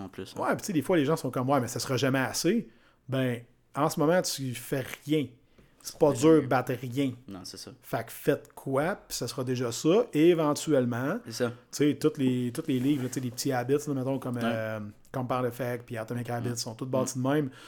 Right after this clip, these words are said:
Speaker 2: C'est tout le temps sur fais une petite action, constamment,
Speaker 1: Ouais.
Speaker 2: petite action constante, et éventuellement, augmente la fréquence de la petite action au lieu d'augmenter l'action. Tu sais, fait qu'autrement dit, c'est plus facile. Meilleur exemple, là,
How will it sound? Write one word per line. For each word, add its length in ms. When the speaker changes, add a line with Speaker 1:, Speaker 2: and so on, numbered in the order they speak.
Speaker 2:
C'est 120
tout 120
le 60
temps 180
sur 280
fais 120
une 40
petite 160
action, 480
constamment, 540
Speaker 1:
Ouais. 40
Speaker 2:
petite 240
action 240
constante, 500
et 140
éventuellement, 840
augmente 320
la 80
fréquence 560
de 140
la 160
petite 260
action 420
au 80
lieu 140
d'augmenter 400
l'action. 340
Tu 60
sais, 60
fait 140
qu'autrement 380
dit, 100
c'est 140
plus 120
facile. 360
Meilleur 260
exemple, 380
là, 60